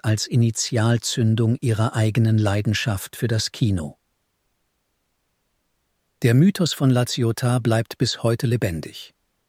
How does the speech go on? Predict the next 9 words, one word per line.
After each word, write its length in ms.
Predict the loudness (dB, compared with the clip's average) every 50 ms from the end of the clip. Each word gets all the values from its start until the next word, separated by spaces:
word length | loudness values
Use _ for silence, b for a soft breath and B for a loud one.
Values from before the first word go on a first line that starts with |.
| _ _ _ _ _ _ _ _ _ _ _ 4
Immer 280 | 4 6 6 4 4
wieder 300 | 2 2 4 4 2 4
wurden 260 | 2 2 4 4 4
der 140 | 4 4 2
Film 420 | -2 0 0 2 2 4 2 2 2
und 140 | 0 0
seine 240 | 0 2 2 2 2
Geschichte 540 | 2 0 0 2 0 -2 -2 2 0 2 4
rekonstruiert, 1040 | 4 2 2 2 2 2 2 2 0 -2 -4 -2 0 2 2 2 2 0 -4 -12